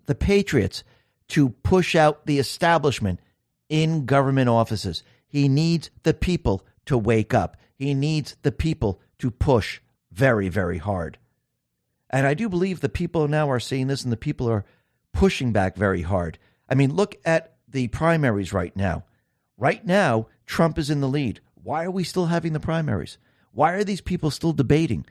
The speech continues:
They have one percent, five percent, eight percent. Does that even make any sense? When Trump has fifty, fifty-five, sixty percent, it makes no sense. Trump's campaign senior advisor put this out and said, "The Republican National Committee should immediately cancel the upcoming debate in Miami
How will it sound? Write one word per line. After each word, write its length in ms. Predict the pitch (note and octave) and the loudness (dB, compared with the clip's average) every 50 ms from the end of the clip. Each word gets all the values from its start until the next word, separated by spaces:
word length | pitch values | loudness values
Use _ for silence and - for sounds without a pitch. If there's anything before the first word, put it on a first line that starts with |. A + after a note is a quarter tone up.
| - - - | -16 -12 -4
They 100 | - C#3+ | 0 2
have 120 | D#3+ C#3+ A2+ | 2 2 4
one 220 | B2 D#3 E3+ E3 | 4 2 2 2
percent, 300 | - D3+ - B2+ G2 - | 2 0 2 2 2 2
five 220 | - C#3 D#3 D#3+ | 4 4 4 4
percent, 240 | D3+ C3 C3 B2 A#2+ | 2 2 0 2 2
eight 160 | C#3+ D#3 - | 2 0 0
percent. 240 | E3 C#3+ - A2 F2+ | 0 0 0 0 0
Does 80 | F#2+ F2+ | 0 0
that 120 | C3 C3+ | 0 0
even 120 | D#3 D#3 D#3+ | 0 0 0
make 180 | D#3 D3 D3 | 0 -2 -2
any 80 | D3 D3 | -2 -2
sense? 320 | C3 D#3 D3 E3 F3 - - - - - | 2 2 2 2 2 -2 -8 -20 -12 -4
When 120 | - C3 B2 | -2 0 2
Trump 240 | - D#3+ D#3+ D3+ | 4 4 4 4
has 160 | D3+ C#3 A#2+ - | 4 4 2 2
fifty, 320 | - F3+ D#3+ - - B2+ | 2 -2 -2 0 -2 -4
fifty-five, 460 | - - - - - D#3+ C#3 B2+ A#2 | -4 -6 -6 -2 2 4 4 4 4
sixty 240 | - F3 - - D3+ | 0 -4 -6 -4 -2
percent, 420 | - D3+ - - F3 F#3 G#3 G#3 - _ _ _ _ _ _ | -2 -2 2 2 4 4 2 0 -4 _ _ _ _ _ _
it 140 | - F3+ F#3+ | -4 -2 0
makes 260 | F#3 F3+ F3 - - | 2 2 0 2 2
no 140 | F#3 F3 E3+ | 2 2 2
sense. 440 | - - F#3 F#3 F#3 C#3+ - - - _ _ _ | 2 2 2 2 2 2 -2 -8 -12 _ _ _
Trump's 300 | - - F#3+ F#3+ F3+ - | -2 0 2 2 0 -2
campaign 500 | - - - F#3 F3 D3 C#3+ F3+ F3 E3+ | -6 -6 -4 -4 -4 -4 -4 -4 -4 -4
senior 300 | D3 - - F3 E3 D#3+ | -4 -4 -2 0 2 2
advisor 360 | D3+ A2+ D3+ D3+ D#3 D3 - A#2 | 2 4 4 4 4 4 2 0
put 180 | - D3 C#3+ | 0 0 -2
this 160 | - - - | 0 0 2
out 140 | D3+ D3 C#3 | 2 2 2
and 120 | C3 A#2+ - | 0 -2 2
said, 240 | C#3+ B2+ B2 - - _ - - - - - - - | 2 2 2 2 -2 _ -20 -20 -20 -20 -20 -4 2
"The 80 | C#3 | 4
Republican 480 | D#3 D#3+ - - G#3+ - C4+ - - G3 | 4 4 4 4 2 2 2 0 0 0
National 340 | F#3 F3 E3+ D#3 - C#3+ C3+ | 0 0 0 0 0 -2 -2
Committee 440 | - - B2 B2+ B2 B2 C3 C#3+ C#3+ | 0 0 2 2 4 2 2 0 -2
should 220 | - - D3+ - | -2 0 0 2
immediately 380 | B2 C#3 D#3 D3 - - C#3+ A2 | 2 0 0 -2 -4 -6 -8 -6
cancel 360 | - - B2+ B2 A2+ - A2 | -2 0 2 2 2 2 0
the 100 | A2 A2 | 0 0
upcoming 340 | A2 - - A#2+ A2+ A2 G2+ | 0 0 0 0 0 2 2
debate 220 | F#2+ G2+ G#2 - | 0 0 -2 0
in 60 | - | 0
Miami 480 | F#2+ F#2 F#2 F#2+ G2 G2+ G2 F#2+ F#2+ | 0 0 0 0 0 0 0 0 -2